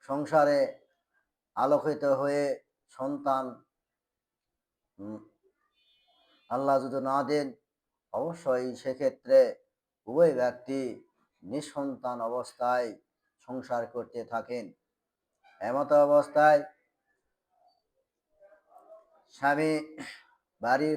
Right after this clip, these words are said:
কর্তার অনেক সয় সম্পত্তি, ব্যবসা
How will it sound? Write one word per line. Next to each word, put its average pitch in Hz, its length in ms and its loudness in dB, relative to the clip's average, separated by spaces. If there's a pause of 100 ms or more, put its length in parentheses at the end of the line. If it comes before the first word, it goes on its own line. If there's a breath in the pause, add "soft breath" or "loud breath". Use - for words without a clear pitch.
(100)
কর্তার 156 540 6 (800)
অনেক 180 180 -2 (100)
সয় 135 260 4
সম্পত্তি, 143 580 -2 (1300)
ব্যবসা 127 300 0